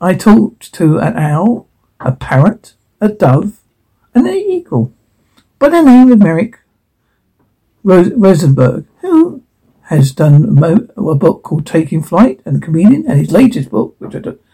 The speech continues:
he just told you about on our podcast, please look it up.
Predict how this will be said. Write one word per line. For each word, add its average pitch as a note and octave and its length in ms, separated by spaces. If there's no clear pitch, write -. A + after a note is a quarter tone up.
he D#3 80
just D#3+ 180
told D#3+ 300
you D3 160
about D#3+ 260
on C#3 140
our C3+ 100
podcast, F3 540
please C#3+ 240
look C3 120
it B2 100
up. - 340